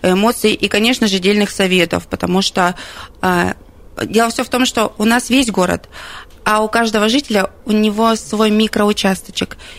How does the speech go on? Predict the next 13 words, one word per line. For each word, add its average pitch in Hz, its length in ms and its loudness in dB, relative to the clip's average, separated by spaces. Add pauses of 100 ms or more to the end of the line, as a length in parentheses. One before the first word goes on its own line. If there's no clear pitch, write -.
(100)
И 214 60 2
вот 220 120 0
как 220 160 -2
раз, 247 380 0
э, 190 200 2
каждый 214 360 0
житель 214 400 0
нас 202 240 0
направляет, 202 760 0
на 185 180 2
какой 208 300 0
микроучасточек 202 1000 0
обратить 190 540 -2